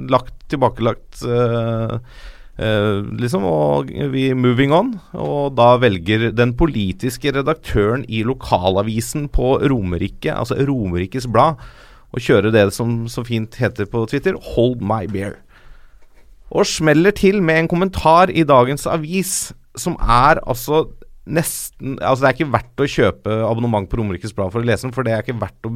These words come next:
betale penger til den blekka når de skriver det her og står for det her. Men han, han skriver da blant annet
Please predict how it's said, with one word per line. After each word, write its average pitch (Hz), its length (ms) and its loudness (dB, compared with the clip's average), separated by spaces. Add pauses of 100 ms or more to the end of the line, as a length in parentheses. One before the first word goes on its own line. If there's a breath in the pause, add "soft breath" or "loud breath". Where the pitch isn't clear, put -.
betale 120 500 -4
penger 101 240 0
til 110 80 0
den 107 140 -2
blekka 95 340 -4
når 104 160 -4
de 123 80 -2
skriver 92 640 -4
det 117 80 2
her 120 160 0
og 120 80 -8
står 90 480 -8
for 120 80 -8
det 127 80 0
her. 160 240 -2 (560 loud breath)
Men 147 240 2
han, 180 160 2 (960)
han 151 160 2 (240)
skriver 117 720 -2
da 117 160 8
blant 131 400 0
annet 135 560 2